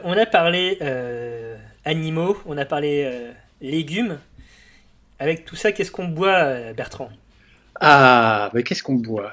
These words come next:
Speaker 2: Eh bien, écoute, figure-toi qu'on va boire principalement du vin. Euh, tout simplement parce que en Auvergne, le saviez-tu, on fait du vin.
Speaker 1: Je le
Speaker 2: Eh
Speaker 1: saviez.
Speaker 2: oui.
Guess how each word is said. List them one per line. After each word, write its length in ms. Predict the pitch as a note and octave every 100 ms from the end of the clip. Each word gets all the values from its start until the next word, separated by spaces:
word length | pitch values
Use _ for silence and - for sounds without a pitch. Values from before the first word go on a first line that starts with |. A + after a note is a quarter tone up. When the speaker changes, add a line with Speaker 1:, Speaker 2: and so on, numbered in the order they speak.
| -
Speaker 2:
Eh 80 | C3+
bien, 160 | D#3
écoute, 340 | E3+ - G#3 G3
figure-toi 460 | D#3+ C3+ A#2+ E3+
qu'on 140 | E3+ B2+
va 120 | A#2
boire 280 | B2 D3 -
principalement 560 | C3 - C3+ B2 C#3+
du 180 | C3 A2+
vin. 300 | G#2 A2 G#2 _ _ _ -
Euh, 380 | A2+ A2+ A2 A2
tout 120 | -
simplement 380 | F#3+ F#3 D#3+ G#3+
parce 160 | C3 -
que 180 | C#3+ -
en 120 | E3
Auvergne, 540 | C#3+ B2 D#3 G3+ D3 A2
le 140 | B2+
saviez-tu, 720 | D3+ G#3 C#3 B2+ A#2+ F#3+ B3 - _
on 140 | C3+ B2
fait 300 | - A#3+ A#3
du 180 | G3
vin. 240 | E3 D#3 D3+ _ _ _ - _ - - - - - _ _
Speaker 1:
Je 160 | C#3 C#3+
le 80 | F#3
Speaker 2:
Eh 100 | A3
Speaker 1:
saviez. 360 | A#3 A#3+ A3+
Speaker 2:
oui. 140 | F3+